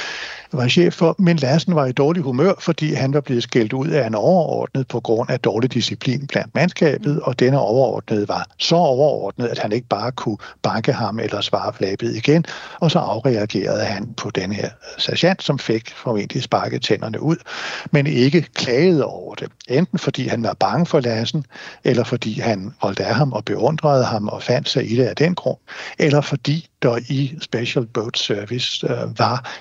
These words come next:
Speaker 1: sådan et, øh, ethos, som gik ud på, at "Nå ja, sådan noget sker jo, og vi er mænd, og, og vi tager, hvad der kommer." Så altså,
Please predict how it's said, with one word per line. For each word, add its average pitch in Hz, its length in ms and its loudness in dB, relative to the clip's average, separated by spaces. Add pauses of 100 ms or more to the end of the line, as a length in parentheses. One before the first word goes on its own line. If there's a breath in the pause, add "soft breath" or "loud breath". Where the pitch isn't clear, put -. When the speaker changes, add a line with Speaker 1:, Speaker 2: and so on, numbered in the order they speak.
Speaker 1:
sådan 110 320 -4
et, 120 320 -2 (400 loud breath)
øh, - 140 0
ethos, 127 640 2
som 117 220 0
gik 110 200 -2
ud 127 140 -2
på, 120 200 0
at 117 180 -4
"Nå 104 100 0
ja, 117 160 0
sådan 117 220 -2
noget 101 180 -4
sker 147 280 4
jo, 131 220 2
og 98 180 -4
vi 110 140 2
er 117 40 0
mænd, 113 360 2
og, 120 280 -4
og 104 220 -4
vi 110 180 -2 (260 loud breath)
tager, 113 220 2
hvad 113 140 -4
der 110 80 0
kommer." - 420 -6 (560 loud breath)
Så 151 100 4
altså, 131 300 2